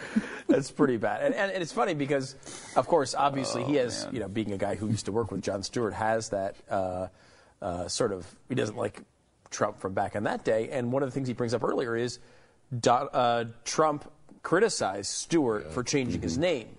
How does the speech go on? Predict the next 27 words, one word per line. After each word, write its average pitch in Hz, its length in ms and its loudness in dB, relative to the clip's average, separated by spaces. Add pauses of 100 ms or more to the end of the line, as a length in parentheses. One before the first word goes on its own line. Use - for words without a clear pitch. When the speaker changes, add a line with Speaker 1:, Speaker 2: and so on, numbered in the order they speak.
Speaker 1:
and 120 120 0
not 123 160 2
being 120 140 0
proud 110 220 0
of 104 60 -4
his 101 120 -8
heritage. 113 400 0
That's 113 200 -2
why 131 100 2
that 104 220 -2
joke 104 280 0 (340)
kind 113 120 -2
of 101 60 -4
was 107 120 -8
called 127 260 2
back 104 220 -2
to 110 80 0
that. 175 280 0 (220)
But 147 80 2
it's 135 100 0
funny 220 240 4
because 131 220 -2
that 143 180 2
was 147 160 2
his 143 120 -4
heritage, 135 380 0
Drumpf. 135 580 0